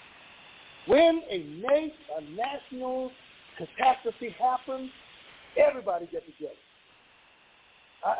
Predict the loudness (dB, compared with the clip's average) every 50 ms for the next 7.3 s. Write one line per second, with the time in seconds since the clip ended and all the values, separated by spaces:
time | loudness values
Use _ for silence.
0 | 0 0 0 -4 -16 -12 -12 -12 -12 _ _ _ -16 -8 -6 -4 -4 -4 -4 -6
1 | -6 -4 -2 -2 -2 -2 -4 -8 -16 -14 -10 -8 -6 -4 -2 -2 -2 -2 -4 -6
2 | -8 -8 -6 -8 -8 -8 -10 -12 -12 -8 2 4 6 8 8 6 4 0 -4 -18
3 | -20 -18 -8 -6 -4 -2 -2 -2 -2 -2 -4 0 2 2 2 4 2 2 2 2
4 | 2 2 2 0 -2 -6 -10 -20 -20 -20 -20 -20 -20 -20 -20 -20 -20 -20 -20 -20
5 | -20 -20 -20 -20 -20 -20 -18 0 2 4 4 4 2 -6 -8 -8 -20 _ -20 _
6 | -14 -14 -12 -10 -6 -6 -6 -6 -6 -2 0 0 0 0 0 0 -2 -2 -2 -2
7 | -12 -12 -12 -18 -18